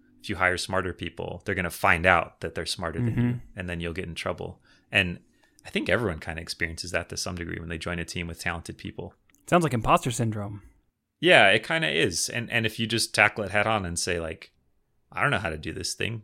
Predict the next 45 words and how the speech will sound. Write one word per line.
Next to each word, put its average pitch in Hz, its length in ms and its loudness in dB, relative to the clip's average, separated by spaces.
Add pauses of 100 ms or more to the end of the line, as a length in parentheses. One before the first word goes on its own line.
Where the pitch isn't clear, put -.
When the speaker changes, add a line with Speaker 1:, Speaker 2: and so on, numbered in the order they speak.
Speaker 1:
I'm 87 220 -2
asking 107 360 -6
you 143 140 -4
to 95 80 -2
do - 140 -6
it," - 160 -8
and 87 160 -10
then 87 220 -10 (680)
help, - 320 -10
help 104 160 -2
solve 101 220 -2
this 107 140 -6
problem. 92 380 -8 (680)
Speaker 2:
The 160 120 4
other 262 120 6
technique 151 320 6
I 135 80 8
would 127 160 4
use 127 300 4
is 127 220 -2
think 262 200 0
about 247 240 2
how 156 160 2
great 123 560 4
it 117 100 -2
is 107 460 -4
to 131 100 -2
work 160 260 2
with 127 140 -2
people 123 300 0
who 120 140 -2
inspire 127 540 2
you 165 220 2
and 127 100 -2
amaze 120 460 6
you 110 300 -6 (320)
because 135 240 0
they're 131 100 2
so 147 160 0
much 143 220 2
better 131 240 6
at 117 100 -2
something 110 300 -4
than 101 140 -6
you. 104 280 -12